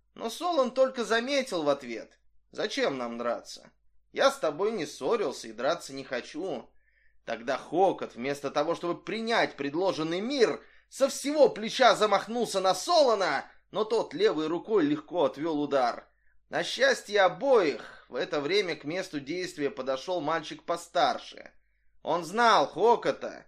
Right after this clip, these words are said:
и, сразу оценив миролюбие Солона и неистовство его противника, выступил на середину круга и заявил: "Вот что, Хокот, ты это брось! Тебя уложили по всем правилам,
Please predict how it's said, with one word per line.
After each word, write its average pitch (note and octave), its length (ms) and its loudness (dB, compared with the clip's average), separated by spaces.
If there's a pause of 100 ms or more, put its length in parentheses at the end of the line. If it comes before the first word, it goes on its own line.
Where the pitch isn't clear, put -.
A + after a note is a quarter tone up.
(240)
и, - 80 -16
сразу G3 460 2
оценив E3+ 560 -2
миролюбие D3+ 640 0
Солона F#3 720 4 (360)
и B2 120 -8
неистовство D#3 800 -4
его D#3 320 -2
противника, D3 960 -4 (200)
выступил F3 580 -6
на D#3+ 120 -4
середину D#3+ 540 -6
круга F#3 420 -6
и E3+ 100 -4
заявил: C#3+ 680 -8 (360)
"Вот G#3 320 4
что, - 200 -2
Хокот, - 480 -2 (120)
ты E3 80 -2
это G3 240 8
брось! F#3 560 6 (320)
Тебя C4+ 360 10
уложили A#3 440 4
по G#3 180 6
всем A3+ 260 2
правилам, D#3 760 6